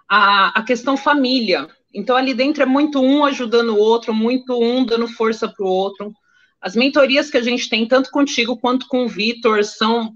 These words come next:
nossa, às vezes você tá com uma duvidazinha assim, que você fala, meu, é um monstro isso.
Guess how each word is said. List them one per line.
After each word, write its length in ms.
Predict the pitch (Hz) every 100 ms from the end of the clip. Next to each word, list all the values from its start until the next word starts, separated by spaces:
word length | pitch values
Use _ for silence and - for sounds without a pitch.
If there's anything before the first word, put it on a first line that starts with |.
| _ -
nossa, 480 | 226 254 - 190
às 120 | 208 214
vezes 180 | 277
você 100 | 320
tá 160 | 320 311
com 80 | 285
uma 140 | 311
duvidazinha 760 | 240 302 294 247 285 269 311 311
assim, 340 | - 320 320
que 580 | - _ _ _ _ -
você 140 | 302
fala, 200 | 285 277
meu, 600 | 277 277 294 277 226 - - 226 233 220
é 80 | 247
um 140 | 294
monstro 600 | 294 294 277 269 - 220
isso. 560 | 208 185 185 - 160